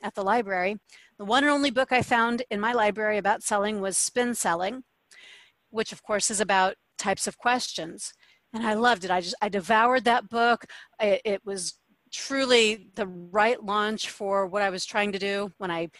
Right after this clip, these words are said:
became this outbound phone seller. But only four types of questions, and I realized there were other questions that were good, but they didn't fit those, those four types.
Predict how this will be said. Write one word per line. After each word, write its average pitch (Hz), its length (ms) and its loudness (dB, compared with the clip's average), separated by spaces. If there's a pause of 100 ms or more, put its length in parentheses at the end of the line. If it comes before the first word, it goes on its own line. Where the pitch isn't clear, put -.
(200)
became 202 300 -4
this 190 160 -2
outbound 196 440 0
phone 226 240 -6
seller. 190 400 -2 (920)
But 254 540 4 (360)
only 262 240 0
four 302 280 2
types 302 360 0
of 277 140 -2
questions, 247 540 0
and 214 100 0
I 208 100 4
realized 202 920 2 (720)
there 240 160 0
were 240 200 -2
other 311 260 0
questions 226 540 -4
that 262 140 2
were 226 160 -8
good, 233 640 -2 (120)
but 233 220 -2
they 220 140 4
didn't 247 520 -6 (140)
fit - 420 0
those, 208 420 -4 (100)
those 214 220 -6
four 220 240 -6
types. - 560 -2